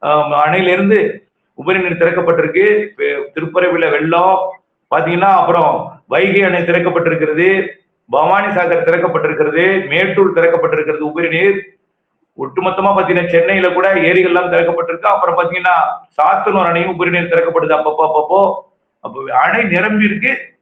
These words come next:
அதிகமா பெய்யறது மட்டும், வரத்தை மட்டும் திறந்து விட்டுட்டு இருக்காங்க.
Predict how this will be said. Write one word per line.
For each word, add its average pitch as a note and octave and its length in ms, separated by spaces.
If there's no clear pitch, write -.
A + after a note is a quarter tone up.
அதிகமா F#3+ 400
பெய்யறது F3+ 360
மட்டும், E3+ 340
வரத்தை E3+ 300
மட்டும் F#3 260
திறந்து E3+ 220
விட்டுட்டு D#3+ 240
இருக்காங்க. C#3 280